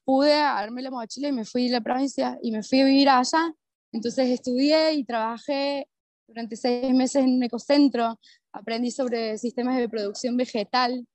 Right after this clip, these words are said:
aprendí muchísimo sobre semillas,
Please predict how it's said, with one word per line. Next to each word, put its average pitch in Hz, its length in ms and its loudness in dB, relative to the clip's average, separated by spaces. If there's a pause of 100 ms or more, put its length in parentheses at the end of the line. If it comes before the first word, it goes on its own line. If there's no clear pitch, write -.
(420)
aprendí 226 340 -4
muchísimo 302 480 -4
sobre 247 240 -8
semillas, 240 1000 0